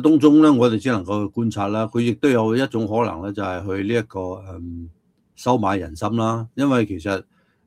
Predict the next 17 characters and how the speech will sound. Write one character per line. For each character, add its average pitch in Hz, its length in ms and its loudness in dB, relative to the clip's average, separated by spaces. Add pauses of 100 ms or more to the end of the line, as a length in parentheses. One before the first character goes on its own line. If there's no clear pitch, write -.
(100)
從 101 160 -4
另 113 140 2
外 131 100 2
一 131 40 0
個 113 100 -6
角 107 60 -6
度 101 160 -4
嚟 87 100 -8
講 90 160 -8
嘅 110 100 -2
話 101 140 0
呢， 120 300 0
呃， 113 600 0
張 175 280 0
又 123 180 2
俠 107 180 0 (140)
年 104 200 -10